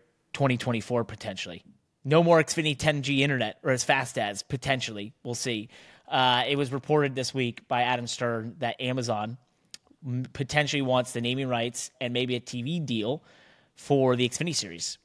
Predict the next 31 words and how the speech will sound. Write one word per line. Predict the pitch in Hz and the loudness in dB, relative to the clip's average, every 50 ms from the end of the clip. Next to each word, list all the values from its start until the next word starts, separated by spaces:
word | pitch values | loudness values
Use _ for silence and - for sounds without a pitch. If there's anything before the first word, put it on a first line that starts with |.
| _ _ _ _ _ | _ _ _ _ _
which | - 117 107 - - | -6 -6 -6 -6 -6
would | 113 104 | -6 -4
maybe | 110 110 107 104 | -4 -2 -4 -4
be | 98 101 104 98 | -4 -4 -4 -4
the | 104 104 110 | -2 0 0
Amazon | 113 120 110 104 95 85 82 | 0 0 0 -2 -6 -8 -8
Series, | - - 80 80 80 76 | -8 -8 -10 -12 -16 -16
I | 71 | -16
guess. | - 73 - - - - - _ _ - | -16 -16 -14 -14 -14 -14 -16 _ _ 4
Um, | 139 123 120 120 117 110 110 110 110 107 107 107 107 104 - _ _ - | 6 6 6 6 4 4 2 0 -2 -4 -4 -8 -10 -12 -16 _ _ -4
and | 127 120 117 123 | -2 -2 -2 -2
this | 143 139 - | -4 -4 -4
is | 160 | -2
something | - 202 190 196 196 | 0 0 0 0 0
I've | 180 160 | 0 0
heard | 165 196 196 | 2 2 2
a | 185 | 4
lot | 175 185 185 190 185 | 4 6 6 6 4
about, | 175 196 196 160 139 - - _ | 4 4 2 2 0 -2 -4 _
which | 180 151 131 - | -8 -8 -6 -4
is | 143 135 123 123 | -6 -6 -6 -4
that | - 135 127 - _ | -4 -4 -4 -4 _
these, | - 135 135 135 135 131 127 - - - | -6 -4 -4 -2 -4 -4 -6 -8 -10 -6
you | 165 135 | -4 -2
know, | 127 123 120 | 0 0 0
the | 123 123 | 0 -2
Xfinity | 120 - - 151 156 151 | -4 -4 -6 -6 -4 -4
Series, | - - 127 123 127 123 117 | -4 -4 -2 -2 -2 -2 -2
which | 120 117 - | -4 -4 -4
is | 123 113 120 | -4 0 2
a, | 120 120 120 120 117 | 4 4 4 2 0